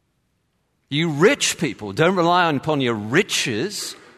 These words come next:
To wait upon the Lord is to depend upon him. What does the Bible say? "Not by might, nor by power, but by my spirit,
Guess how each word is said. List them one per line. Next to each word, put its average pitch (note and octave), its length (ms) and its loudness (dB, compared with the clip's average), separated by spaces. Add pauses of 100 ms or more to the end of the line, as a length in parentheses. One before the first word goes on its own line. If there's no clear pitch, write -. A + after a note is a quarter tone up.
(220)
To - 120 -2
wait D#3+ 300 4
upon F3+ 300 2
the D3 100 4
Lord D#3+ 320 4
is E3+ 240 -2
to G3 100 -2
depend G3+ 360 -2
upon G#3 300 0
him. A#3 260 2
What D3+ 140 2
does E3+ 160 -6
the F#3+ 120 -4
Bible F#3 280 2
say? G3 240 -2
"Not F#3+ 260 2
by F#3 180 2
might, F2+ 420 -6 (360)
nor E3+ 220 0
by F3 220 0
power, E2 480 -12 (420)
but A#2+ 280 2
by A#2+ 320 4
my B2+ 720 4
spirit, - 1200 0